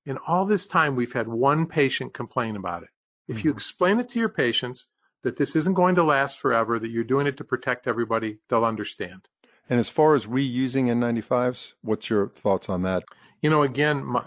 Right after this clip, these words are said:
Speaker 1: my duty to my colleagues is to protect their business from liability. When you've got an N ninety-five, you've got something that's a single-use item. And to go and, and, you know, we'll have doctors call us and say, "Look,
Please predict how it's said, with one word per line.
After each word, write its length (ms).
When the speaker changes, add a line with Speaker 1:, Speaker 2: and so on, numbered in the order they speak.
Speaker 1:
my 500
duty 540
to 100
my 240
colleagues 560
is 120
to 120
protect 560
their 120
business 400
from 160
liability. 640
When 120
you've 160
got 160
an 80
N 160
ninety-five, 720
you've 300
got 220
something 440
that's 300
a 140
single-use 920
item. 380
And 160
to 100
go 480
and, 340
and, 280
you 100
know, 100
we'll 200
have 200
doctors 420
call 300
us 160
and 120
say, 160
"Look, 260